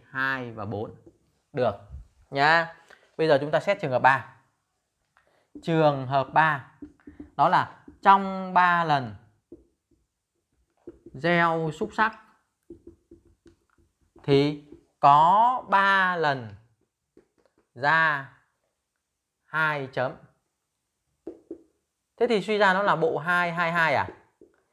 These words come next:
Nhưng mà nó lại gì? Không thỏa mãn. Không thỏa mãn là x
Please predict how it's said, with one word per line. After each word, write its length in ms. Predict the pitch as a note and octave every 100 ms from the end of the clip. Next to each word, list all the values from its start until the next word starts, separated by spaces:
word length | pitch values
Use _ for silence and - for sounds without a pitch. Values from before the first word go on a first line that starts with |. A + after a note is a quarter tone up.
| _ -
Nhưng 200 | A3 G#3+
mà 200 | E3+ D3
nó 100 | F3+
lại 180 | D#3+
gì? 320 | C3+ C#3 D#3 - _ - _
Không 540 | - G#3+ G#3 G3+ G3
thỏa 300 | - B2+ F#2
mãn. 300 | G#2 D3 G#3 G#3+ - - _ - _ _ _ - - _ _ _ _ _ _ _ _ _ _ _ -
Không 400 | - F3 E3+ D#3+
thỏa 240 | C#3+ G#2 F#2+
mãn 280 | A#2 D3+ F3+ - _ _ _ - _ _ _ -
là 300 | A#2+ A2 -
x 320 | A3+ - _